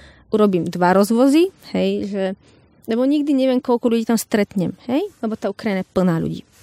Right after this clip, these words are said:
No a, a že radšej nech ich mám viacej a každému sa ujde, než ich mám menej. Takže ľudia kreslia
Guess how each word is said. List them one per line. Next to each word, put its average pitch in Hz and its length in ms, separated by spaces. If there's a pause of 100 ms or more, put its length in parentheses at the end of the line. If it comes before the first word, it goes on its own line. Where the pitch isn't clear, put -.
(640)
No 220 160
a, 196 120 (400)
a - 40
že 262 160
radšej 339 300
nech 330 180
ich 302 40
mám 175 200
viacej 214 420 (640)
a 196 160
každému 226 480
sa 294 240
ujde, 311 400
než 240 160
ich 233 120
mám 220 120
menej. 196 400
Takže 190 260
ľudia 247 300
kreslia 302 720